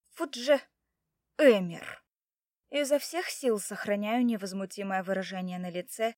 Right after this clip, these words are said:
стараясь держать в узде напрягшиеся мышцы. Уверена, чёртова девчонка сделала это специально, и где-то на этаже наверняка найдётся ещё хотя бы одна пригодная для ночёвки комната. Но я никуда отсюда не уйду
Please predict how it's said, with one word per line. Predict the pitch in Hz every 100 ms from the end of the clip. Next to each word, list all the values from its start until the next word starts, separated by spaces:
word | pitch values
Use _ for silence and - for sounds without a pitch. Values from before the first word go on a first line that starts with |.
| _
стараясь | - - 262 339 269
держать | 208 208 233 254 208
в |
узде | 214 190 196
напрягшиеся | 214 208 - 175 - - 190 - 220
мышцы. | 233 208 - - - _ _ _ _ -
Уверена, | 294 320 214 175 - - -
чёртова | - 233 214 - 214
девчонка | 185 - - 311 220 190
сделала | 175 196 196 190
это | 190 185
специально, | 196 - 214 - 240 175 170 180 - _ _
и | 254
где-то | 254 359 302
на | 294 277
этаже | 269 262 311
наверняка | 294 247 277 311 311 - 302 220
найдётся | 185 208 240 285 269 -
ещё | 196 - 254
хотя | - - - 240 269
бы | 302
одна | 285 196 214 214
пригодная | - 233 190 185 196 202
для | 185 202
ночёвки | 190 - 180 - 196
комната. | - 233 196 175 - - _ _ _ _ -
Но | 202
я | 190 196 208 254 -
никуда | 254 269 320 294 240 190
отсюда | - - 196
не | 185 175
уйду | 175 160 202 240